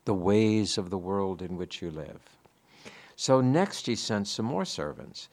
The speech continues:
"Tell those who have been invited," he said, "that I have my banquets all prepared, my oxen and fattened cattle have been slaughtered, and everything is ready.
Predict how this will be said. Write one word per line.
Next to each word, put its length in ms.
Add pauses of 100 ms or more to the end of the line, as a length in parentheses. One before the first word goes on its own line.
(260)
"Tell 220
those 320
who 80
have 140
been 160
invited," 540
he 100
said, 320
"that 140
I 120
have 140
my 220
banquets 560
all 140
prepared, 520
my 200
oxen 440
and 140
fattened 680
cattle 500
have 240
been 160
slaughtered, 640 (380)
and 160
everything 540
is 200
ready. 360